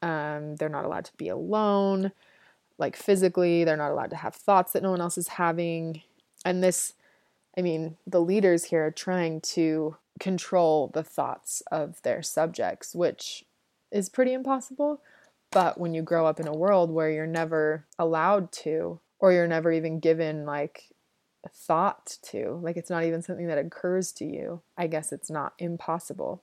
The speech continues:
But again, we get Prometheus, who defied all of that. So in order to, for these,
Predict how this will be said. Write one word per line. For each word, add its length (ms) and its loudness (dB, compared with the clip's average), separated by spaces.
But 220 2
again, 440 -4
we 120 2
get 140 0
Prometheus, 640 -2
who 280 0
defied 440 2
all 240 6
of 100 0
that. 480 -4
So 440 8
in 100 4
order 280 8
to, 400 -6
for 240 4
these, 600 -2